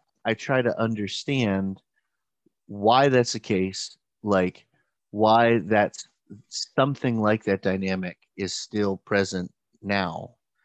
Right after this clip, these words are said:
you know, in, among church people, among me, you know, I've had, I've had, uh, arguments with my wife or, or have gotten mad at my daughter before I had to go into church to be <laughs> a pastor.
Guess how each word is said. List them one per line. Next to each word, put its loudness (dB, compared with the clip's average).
you -6
know, 0
in, -2
among -2
church -8
people, -8
among 2
me, 4
you 0
know, -2
I've 0
had, 0
I've -2
had, 2
uh, 4
arguments 0
with -10
my 2
wife 0
or, -4
or -2
have -2
gotten 0
mad 2
at -4
my -6
daughter 0
before 0
I 2
had -2
to -4
go -2
into -2
church -10
to -20
be -4
<laughs> 0
a 2
pastor. 0